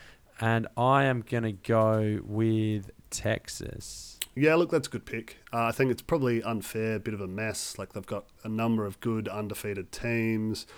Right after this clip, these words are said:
Speaker 2: Texas is not one of them, but they are looking good. Uh, far and away a different picture than that of the A C C, but, uh, let's not get into that. Uh, Texas is a good pick.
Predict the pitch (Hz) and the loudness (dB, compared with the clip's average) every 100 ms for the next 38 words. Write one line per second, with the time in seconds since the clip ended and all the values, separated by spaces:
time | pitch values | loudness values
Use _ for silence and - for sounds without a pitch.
0 | - - - 123 - 110 - 101 107 117 | -20 -18 -6 -4 -4 -6 -6 0 2 4
1 | 113 127 127 107 127 123 113 110 113 123 | 6 6 6 6 6 6 4 4 8 8
2 | 120 113 120 113 120 120 120 117 98 98 | 6 4 0 4 4 6 6 4 0 -8
3 | 104 104 101 98 - - - - - 110 | -4 -2 0 -2 -6 -18 -18 -20 -18 -18
4 | - _ - - - - - - 180 165 | -18 _ -20 -20 -20 -20 2 8 10 12
5 | 147 127 123 113 110 110 113 110 107 101 | 12 10 8 6 6 4 4 2 0 -4
6 | - 117 107 127 123 101 131 123 113 104 | -10 -12 0 0 0 -4 -4 -4 -2 0
7 | 110 110 101 107 107 - 113 - 117 123 | 4 4 4 4 4 4 0 2 4 4
8 | 110 _ 110 101 113 104 120 117 120 - | 2 _ -2 0 0 2 2 0 -6 -4
9 | 110 110 110 110 110 113 - 117 120 180 | -2 -2 -4 -4 -4 -4 -6 -6 6 6
10 | 147 131 113 110 107 120 117 | 6 4 2 0 0 0 -2